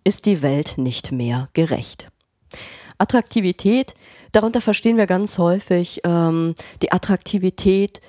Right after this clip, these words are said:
ähm, von menschlichen Gesichtern. Und, ähm, das, da spielt der große Bereich der visuellen oder äußeren Attra-, Attraktivität eine große Rolle.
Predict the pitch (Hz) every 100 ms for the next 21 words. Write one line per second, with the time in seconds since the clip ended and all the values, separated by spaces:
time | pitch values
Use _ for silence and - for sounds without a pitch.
0 | _ _ - 180 170 170 160 170 _ -
1 | - 170 170 170 165 175 - 196 190 190
2 | 180 190 - 139 120 - - _ - -
3 | - - _ - 165 170 165 165 - -
4 | 165 165 160 - 55 - _ - 175 -
5 | - 185 175 - 208 190 175 220 262 233
6 | 180 156 151 156 - - - - 175 156
7 | 151 156 165 170 165 170 170 - 190 -
8 | 160 - - 170 151 - - 165 - 156
9 | - 180 - 160 160 135 143 - 156 147
10 | 165 143